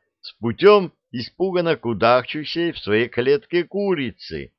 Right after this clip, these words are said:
она же жар-птица. Но команду Алеши больше интересовала судьба отчаянно матерящегося витязя,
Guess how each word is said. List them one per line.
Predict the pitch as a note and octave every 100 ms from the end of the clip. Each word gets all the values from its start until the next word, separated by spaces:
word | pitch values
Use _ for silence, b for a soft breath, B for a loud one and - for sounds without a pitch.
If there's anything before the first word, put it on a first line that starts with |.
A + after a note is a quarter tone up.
| _ -
она | G2+ G#2+ G2+
же | E2+ F2
жар-птица. | G#2 F#2 - - C#3+ G#2 - A1+ - _ _ _ _ _ _ _ _ -
Но | G2+
команду | A#2 C#3+ D3+ D3+ C3+
Алеши | C#3 D3 D#3 - C3 A#2+ b b b
больше | F2+ C#3+ D3 B2
интересовала | C3 A#2 A#2 A#2 A2+ G#2+ G#2+ A#2+ B2 A2
судьба | - F#2+ E2 E2 C#3+ C#3+ E2+ - _ _ _
отчаянно | A2 B2 - - - E3+ E3 D#3 D3
матерящегося | C#3+ B2 C3+ D3+ C#3+ - C3 B2 A#2+
витязя, | A2 G2+ D3 C3 A2+ G2 D2+ F2+ F2+